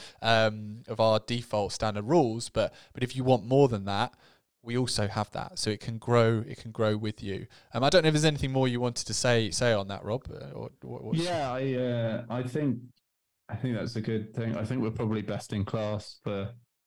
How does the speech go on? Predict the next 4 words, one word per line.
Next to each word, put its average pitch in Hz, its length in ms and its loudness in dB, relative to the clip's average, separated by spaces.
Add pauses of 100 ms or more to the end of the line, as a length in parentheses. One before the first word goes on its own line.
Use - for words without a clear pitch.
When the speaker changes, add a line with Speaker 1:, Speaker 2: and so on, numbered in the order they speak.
(680)
Speaker 2:
price 110 340 -4
automation 107 1120 -2 (680)
in 104 260 2
the, 104 680 -2